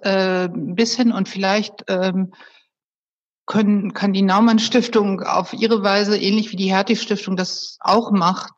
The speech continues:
ähm, oder auch versucht oder unser Ziel ist, äh, da auch so ein bisschen Brückenbauer zu sein. Also ich glaube,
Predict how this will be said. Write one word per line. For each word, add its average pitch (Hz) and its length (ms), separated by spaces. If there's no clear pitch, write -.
ähm, 175 400
oder 156 180
auch 185 120
versucht 185 420
oder 175 140
unser 170 200
Ziel 220 360
ist, 185 440
äh, 180 140
da 175 160
auch 190 140
so - 100
ein 190 80
bisschen 190 320
Brückenbauer 170 600
zu 170 120
sein. 156 260
Also 180 160
ich 196 160
glaube, 208 360